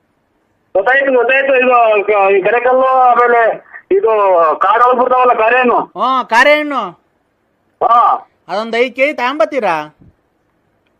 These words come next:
Speaker 1: ಕಾರೆ ಹಣ್ಣು, ಈ ಇದು ಕಾರೆ ಹಣ್ಣು ಬಿಡೋದು ಯಾವಾಗ ಗೊತ್ತಾ?
Speaker 2: ಹಾ.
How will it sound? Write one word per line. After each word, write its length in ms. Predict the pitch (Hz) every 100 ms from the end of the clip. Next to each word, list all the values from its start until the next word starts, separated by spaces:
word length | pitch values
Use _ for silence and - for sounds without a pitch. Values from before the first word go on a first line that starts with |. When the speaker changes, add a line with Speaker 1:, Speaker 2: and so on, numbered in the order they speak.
| _ _
Speaker 1:
ಕಾರೆ 320 | 143 170 208
ಹಣ್ಣು, 240 | 220 226 220 220 254 220 170 170 _ _
ಈ 300 | 151 165 165
ಇದು 500 | 165 233 226 170 110 - _ _ _ _ _ _ -
ಕಾರೆ 240 | 170 226
ಹಣ್ಣು 180 | 254 262
ಬಿಡೋದು 220 | 254 254
ಯಾವಾಗ 200 | 240 254
ಗೊತ್ತಾ? 460 | 240 247 262 214 156
Speaker 2:
ಹಾ. 500 | 143 240 277 165